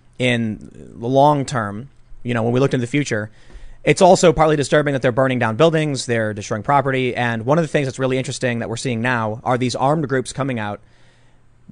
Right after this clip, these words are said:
They're standing guard in front of property. They're telling people, "Look, we're not, we're not against you. We just don't want you destroying innocent people's property." There's some really horrifying videos,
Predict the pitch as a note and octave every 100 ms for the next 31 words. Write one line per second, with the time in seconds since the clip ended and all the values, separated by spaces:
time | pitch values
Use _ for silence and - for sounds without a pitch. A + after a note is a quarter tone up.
0 | - _ _ A2+ C3 B2 G#2 - - C3+
1 | D3+ D#3+ C3+ C3 F#3+ D3 A#2+ C3 - C3
2 | B2 C3 B2+ A#2+ - C#3+ D3 C3 C#3 C3
3 | C3 B2+ - - C#3 B2+ B2+ C3+ D3 -
4 | B2+ C3 C#3 D3+ B2+ G#3 A#3+ - A#3 G3+
5 | D#3+ D3+ D#3 D3+ C#3+ C3+ A#2+ D3+ C#3 B2+
6 | B2 A#2 A#2+ A2 - C#3+ C#3 C3+ B2+ -
7 | - - - D3+ F3 G#3+ F#3 G#3+ D#3+ F#3+
8 | F#3+ - F3+ D#3 C#3 D#3+ C3 G#2 G#2 -